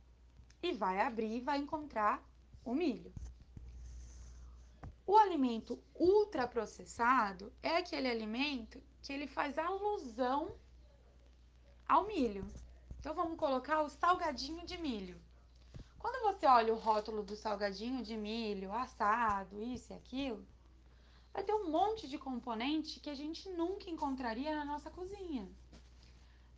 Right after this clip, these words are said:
A gente não faria um salgadinho de milho exatamente daquele jeito em casa.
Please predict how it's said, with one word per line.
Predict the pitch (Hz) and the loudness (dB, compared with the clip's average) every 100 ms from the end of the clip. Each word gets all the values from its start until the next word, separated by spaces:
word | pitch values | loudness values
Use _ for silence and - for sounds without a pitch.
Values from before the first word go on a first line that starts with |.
| - | -8
A | |
gente | 214 277 311 | -4 -2 -2
não | 330 359 | 0 0
faria | - 392 359 311 330 - | 4 4 4 2 2 0
um | 240 | -4
salgadinho | 247 233 226 220 196 254 294 | 2 4 4 0 -2 -4 -2
de | 220 247 | -2 -2
milho | 233 220 226 208 | -2 -2 -2 -2
exatamente | 208 196 240 285 277 240 214 214 202 | -2 4 4 4 -2 -2 -4 -6 -8
daquele | 196 190 240 247 202 | -8 -4 -4 -4 -8
jeito | 180 208 277 285 262 - 180 - - | -4 -2 0 -2 -6 -10 -18 -20 -8
em | 262 285 | -4 0
casa. | 320 262 233 185 | 4 4 4 -2